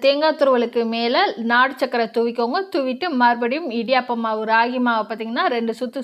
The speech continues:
சுத்திக்கலாங்க. இதே மாதிரி எல்லா தட்டுலையும் புழிஞ்சு எடுத்துக்கலாங்க. புழிஞ்சிட்டு இட்லி பாத்திரத்துல பார்த்தீங்கன்னா, தண்ணி நல்லா கொதிக்க வச்சுக்கோங்க. தண்ணி கொதிச்சதுக்கப்புறம் இட்லி தட்டை உள்ள வச்சுட்டு, நம்ம பிழிஞ்ச இடியாப்பங்களை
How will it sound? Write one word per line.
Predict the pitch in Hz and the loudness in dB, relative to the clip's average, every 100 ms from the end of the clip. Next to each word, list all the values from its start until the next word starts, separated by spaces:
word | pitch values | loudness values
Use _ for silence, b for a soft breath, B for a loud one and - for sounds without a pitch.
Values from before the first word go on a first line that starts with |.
| 247 | -10
சுத்திக்கலாங்க. | 220 247 233 226 269 226 | -12 -6 -4 -4 -4 -4
இதே | 220 294 277 | -2 0 2
மாதிரி | 240 285 220 | 0 0 0
எல்லா | 226 262 262 | 2 2 2
தட்டுலையும் | 247 220 226 226 277 262 | 0 -4 -4 -2 -4 -4
புழிஞ்சு | 240 233 233 214 | -2 -2 -2 -4
எடுத்துக்கலாங்க. | 208 226 214 214 302 B B B B - | -8 -6 -6 -4 -6 B B B B -2
புழிஞ்சிட்டு | 330 359 320 240 349 269 | 0 2 0 0 0 0
இட்லி | 254 311 339 | 0 -2 2
பாத்திரத்துல | 285 254 247 247 254 | 0 2 -4 -2 -4
பார்த்தீங்கன்னா, | 240 233 233 311 - | -4 -6 -4 -4 -2
தண்ணி | 247 226 247 254 | -2 0 -2 -2
நல்லா | 226 233 233 | 0 -2 -2
கொதிக்க | 226 233 247 | -4 -2 -4
வச்சுக்கோங்க. | 226 - 240 339 | -4 -4 -6 -2
தண்ணி | 339 226 233 233 | -2 -2 -4 -4
கொதிச்சதுக்கப்புறம் | 240 240 247 240 240 233 370 262 | -2 -2 -2 -4 -4 -6 -4 -4
இட்லி | 214 240 247 | -6 -6 -4
தட்டை | 220 214 214 | -4 -4 -4
உள்ள | 233 247 208 | -2 -2 -2
வச்சுட்டு, | 208 - 381 381 | -6 -6 -4 -2
நம்ம | 240 220 214 | -2 -4 -4
பிழிஞ்ச | 269 311 311 233 220 | -4 -2 0 0 0
இடியாப்பங்களை | 208 254 254 240 220 233 | 0 0 0 -2 -2 -2